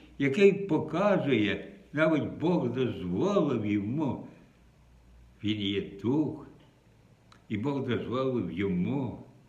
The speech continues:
взяти у себе цю святість і донести до людей, і показати,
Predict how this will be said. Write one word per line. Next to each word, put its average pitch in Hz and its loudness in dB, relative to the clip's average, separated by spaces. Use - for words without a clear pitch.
взяти 120 -2
у - -8
себе 113 -2
цю - -14
святість - -8
і 113 -4
донести 117 0
до 104 -2
людей, 101 0
і 110 -6
показати, 104 -6